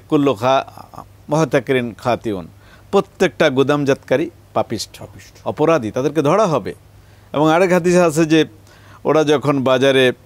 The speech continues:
Speaker 1: জিনিসপত্রের দাম বাড়ে, ওরা খুশি হয়, দাম যখন কমে যায়, এদের মন খারাপ হয়ে যায়। তো বিধায় কোনো কিছু জমিয়ে রাখা,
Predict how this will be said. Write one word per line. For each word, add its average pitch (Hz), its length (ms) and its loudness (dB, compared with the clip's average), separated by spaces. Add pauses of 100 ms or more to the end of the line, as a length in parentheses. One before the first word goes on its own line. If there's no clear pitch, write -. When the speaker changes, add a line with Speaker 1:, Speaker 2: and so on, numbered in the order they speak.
(200)
Speaker 1:
জিনিসপত্রের 139 520 0
দাম 147 240 0
বাড়ে, 151 280 2
ওরা 143 100 2
খুশি 113 320 -6
হয়, 95 200 -8 (180)
দাম 127 200 -2
যখন 131 220 0
কমে 165 280 0
যায়, 202 220 0 (400)
এদের 113 160 -4
মন 101 180 -4
খারাপ 98 300 -8
হয়ে 85 160 -10
যায়। 76 160 -18 (720)
তো 160 80 -2
বিধায় 180 440 2 (460)
কোনো 160 180 0
কিছু 165 180 0
জমিয়ে 135 440 2
রাখা, 117 280 0